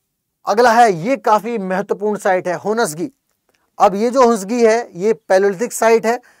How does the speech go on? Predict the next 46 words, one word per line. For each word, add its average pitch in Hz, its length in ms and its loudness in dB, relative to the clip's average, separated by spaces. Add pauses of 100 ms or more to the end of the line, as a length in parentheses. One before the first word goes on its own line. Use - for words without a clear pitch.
(180)
जैसे 185 340 -4
ही 233 60 0
हमारी 214 280 2
क्लासेस 196 400 -2
स्टार्ट 208 300 2
होंगी, 190 220 -4
क्लासेस 185 420 -4
में 196 140 -6
इसका 190 220 -6
काफ़ी 180 360 -4
जिक्र 196 260 -4
होगा 175 320 0 (280)
और 175 120 -4
यहाँ 190 200 -4
से 185 120 -6
सीधा 214 260 -2
का 196 120 -2
सीधा 196 240 -4
क्वेश्चन 180 320 -8
आ 151 160 -6
गया। 143 200 -6 (380)
ये 190 100 -2
कर्नाटका 196 680 0
की 202 160 -8
साइट 208 300 0
है, 208 120 -6 (280)
यादगिरी 196 480 2
जिले 196 260 0
में 220 120 0
पड़ती 208 340 -6
है 220 160 -2 (260)
और 190 120 0
यहाँ 208 180 0
पे 214 120 0
पैलियोलिथिक 202 760 -2
टूल्स 220 280 -6
पाए 208 240 2
गए 202 80 -4
हैं, 208 160 -8
क्योंकि 196 240 -10
कोई 208 300 0
भी 262 160 -2
साइट 208 360 0
हो 202 80 0
पैलियोलिथिक 185 580 -4
की, 220 280 -12